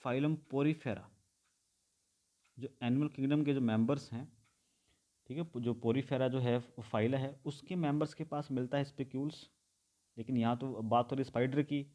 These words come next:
और स्पाइडर जो है वो बिलोंग करता है फाइलम आर्थ्रोपोडा से, ये बिलोंग करता है फाइलम आर्थ्रोपोडा से,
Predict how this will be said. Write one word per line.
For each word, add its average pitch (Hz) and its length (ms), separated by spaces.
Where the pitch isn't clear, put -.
और 131 240
स्पाइडर 151 500
जो 170 120
है 170 100
वो 170 80
बिलोंग 143 380
करता 139 280
है 147 160
फाइलम 143 420
आर्थ्रोपोडा 110 520
से, 110 180
ये 120 180
बिलोंग 123 300
करता 117 260
है 120 120
फाइलम 135 440
आर्थ्रोपोडा 131 520
से, 95 180